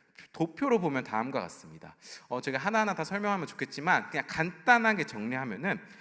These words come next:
이 재앙을 가만히 들여다보면은 단순히 무작위로 일어난 사건들이 아니라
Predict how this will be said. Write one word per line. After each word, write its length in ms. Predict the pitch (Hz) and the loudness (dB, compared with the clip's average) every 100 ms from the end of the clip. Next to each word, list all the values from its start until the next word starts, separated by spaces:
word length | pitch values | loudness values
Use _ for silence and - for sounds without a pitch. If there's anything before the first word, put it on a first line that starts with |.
| - - - | -20 -20 -6
이 220 | 190 233 | -2 0
재앙을 460 | 214 151 170 180 - | 2 4 4 2 -4
가만히 460 | - 151 202 214 | -4 2 2 2
들여다보면은 920 | - 143 147 139 113 101 98 143 - - _ _ _ _ _ - | 0 2 4 2 0 -6 -6 -8 -10 -14 _ _ _ _ _ -2
단순히 520 | 143 151 190 214 196 | 2 4 4 4 2
무작위로 640 | 117 135 226 254 262 220 | 0 2 4 4 2 0
일어난 300 | 139 131 120 | 0 0 -4
사건들이 440 | 131 - 156 151 | -6 -6 -4 0
아니라 460 | 123 90 101 139 | 0 0 2 0